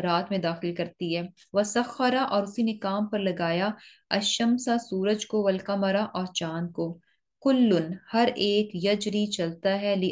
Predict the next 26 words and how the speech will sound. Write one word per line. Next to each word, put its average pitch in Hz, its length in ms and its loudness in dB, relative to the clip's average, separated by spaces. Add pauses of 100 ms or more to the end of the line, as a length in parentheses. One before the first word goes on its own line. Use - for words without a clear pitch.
अजलि 190 440 0
मुसम्मा, 175 560 0 (440)
एक 202 220 2
मुकर्ररा 175 600 2 (140)
वक्त 175 220 -4
के 170 160 -2
लिए, 160 360 -4 (120)
ज़ालिकुमुल्लाहु 196 1300 2
रब्बुकुम, 165 680 -2 (420)
ये 214 280 6
है, 202 240 6
अ, - 180 0 (120)
तुम्हारा 170 460 0
रब 202 280 2 (100)
अल्लाह, 175 480 2 (360)
लहुल 190 440 2
मुल्कु, 214 540 -2
उसी 190 300 -4
की 202 180 -2 (120)
हुकूमत 170 480 -6
है, 170 160 -2 (420)
वल्लज़ीना, 190 760 4
और 196 220 0
जिन 180 260 -4
लोगों 175 340 -2
को, 214 240 4